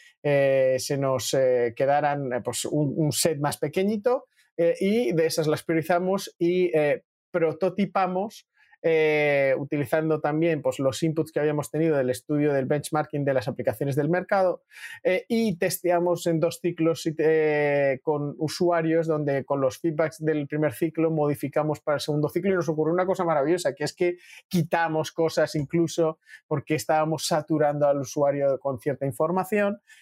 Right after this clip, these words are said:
eh, y eso generó un feedback, eh, espectacular. Acabamos con un vídeo de cinco minutos, todo el mundo en referente a la, a la funcionalidad diciendo, "Guau, esto cómo impacta,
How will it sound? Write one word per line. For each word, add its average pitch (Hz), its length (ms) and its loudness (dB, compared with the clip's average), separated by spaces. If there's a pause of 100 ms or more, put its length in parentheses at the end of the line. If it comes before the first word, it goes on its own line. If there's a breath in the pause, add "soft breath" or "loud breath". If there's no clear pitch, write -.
(180 loud breath)
eh, 175 460 4
y 190 160 4
eso 185 280 0
generó 175 400 0
un 170 120 0
feedback, 185 560 -2 (100)
eh, 147 420 0
espectacular. 151 680 -2
Acabamos 160 380 0
con 165 160 -2
un 165 180 2
vídeo 180 520 2 (260 loud breath)
de 151 120 0
cinco 180 300 0
minutos, 180 500 0
todo 180 240 2
el 165 80 2
mundo 180 480 2
en 165 120 0
referente 170 500 0
a 165 60 2
la, 156 140 2
a 160 180 0
la 151 80 0
funcionalidad 156 640 0
diciendo, 151 400 0
"Guau, 156 800 2
esto 143 460 -2
cómo 135 220 -6
impacta, 156 760 0